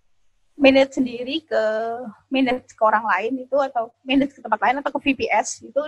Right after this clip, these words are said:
eh, dengan pertimbangan seperti ini. Konektivitas internet di sekolahnya, eh, beliau itu adalah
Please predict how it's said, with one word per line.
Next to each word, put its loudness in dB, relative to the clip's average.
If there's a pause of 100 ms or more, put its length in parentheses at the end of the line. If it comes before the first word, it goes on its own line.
(280)
eh, 0
dengan -6 (160)
pertimbangan -6
seperti -14
ini. -16 (560)
Konektivitas 6
internet 0
di 2
sekolahnya, 2 (1000)
eh, 2 (880)
beliau 8
itu -8
adalah 2